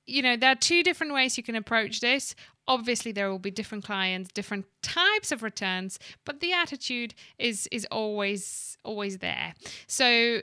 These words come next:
in the past, you know, we've worked with some producers who were really, like, the best audio production, and you sometimes listen to the stuff that they return, and it's like, "Wow, how that, how have they done this?"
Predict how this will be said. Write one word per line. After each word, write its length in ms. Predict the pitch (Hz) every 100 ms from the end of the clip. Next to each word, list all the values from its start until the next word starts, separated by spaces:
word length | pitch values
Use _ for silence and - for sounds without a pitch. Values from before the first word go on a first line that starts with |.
| -
in 300 | 277 277 277
the 60 |
past, 600 | 294 247 233 226 - -
you 140 | 240 202
know, 80 | 202
we've 300 | 240 226 254
worked 360 | 262 254 -
with 120 | 240 233
some 180 | 233
producers 580 | 214 220 214 214 214 202
who 280 | - 247 240
were 360 | 233 220 220 - _ -
really, 760 | 254 262 269 262 247 196 185
like, 400 | 196 196 196 - - - -
the 320 | 214 214 233
best 680 | 240 240 214 190 - - - _ -
audio 320 | 247 254 226
production, 580 | 214 220 220 - - 190
and 160 | 190 208
you 100 | 233
sometimes 460 | - 285 254 233
listen 240 | 254 247 233
to 100 | 208
the 80 | 220
stuff 300 | - - -
that 200 | 202 202
they 240 | 214 214 -
return, 440 | 226 294 277 220
and 100 | 226
it's 140 | - -
like, 200 | 226 226
"Wow, 280 | 320 330 226
how 180 | 320 381
that, 240 | 370 330
how 260 | - 453 508
have 160 | 311 226
they 120 | 214
done 260 | 262 370
this?" 440 | 254 170 180 -